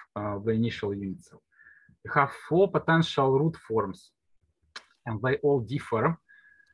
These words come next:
That's why <sighs> it, we cannot claim, we cannot formally claim that root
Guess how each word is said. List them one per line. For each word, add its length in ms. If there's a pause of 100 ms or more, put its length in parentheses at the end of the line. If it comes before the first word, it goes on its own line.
(960)
That's 280
why 260 (260)
<sighs> 260
it, 140 (240)
we 140
cannot 420
claim, 500 (120)
we 80
cannot 340
formally 340
claim 380
that 200
root 180